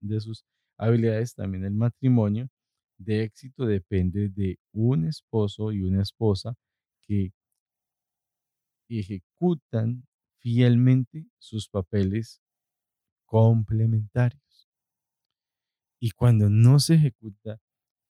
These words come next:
fielmente los papeles complementarios es cuando vienen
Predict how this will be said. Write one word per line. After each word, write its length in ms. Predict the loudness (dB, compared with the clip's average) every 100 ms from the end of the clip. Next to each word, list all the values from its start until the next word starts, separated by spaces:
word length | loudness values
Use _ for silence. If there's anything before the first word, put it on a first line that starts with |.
| _
fielmente 600 | 2 6 6 4 2 -2
los 140 | -2
papeles 460 | -2 0 2 2 2
complementarios 800 | -2 -4 -4 -6 -2 -2 -4 -8
es 120 | -10
cuando 260 | -6 -4 0
vienen 360 | 0 0 -2